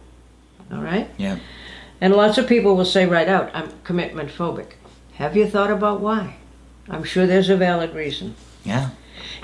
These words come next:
Speaker 1: If the very thought of
Speaker 2: Of
Speaker 1: being
Speaker 2: course.
Speaker 1: close enough with someone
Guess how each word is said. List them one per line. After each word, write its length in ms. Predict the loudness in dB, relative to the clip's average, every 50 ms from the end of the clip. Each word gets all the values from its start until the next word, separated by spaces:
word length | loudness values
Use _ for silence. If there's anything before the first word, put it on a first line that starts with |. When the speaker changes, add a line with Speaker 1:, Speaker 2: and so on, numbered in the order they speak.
| 0
Speaker 1:
If 200 | 0 0 2 2
the 120 | 2 2 4
very 340 | 4 4 4 4 4 2 2
thought 300 | 2 4 4 6 6 4
of 100 | 2 2
Speaker 2:
Of 40 | 2
Speaker 1:
being 220 | 2 2 4 2
Speaker 2:
course. 260 | 0 -2 -6 -12 -18 -20 -20
Speaker 1:
close 640 | -6 -2 2 2 4 2 2 0 -6 -8 -10 -12 -14 -18 -20 _ _ -20 _ _ _ _ -4
enough 360 | -2 0 0 0 0 -2 -4
with 160 | -4 -4 -4 -4
someone 540 | -2 -2 -2 -2 -2 -4 -4 -4 -6 -8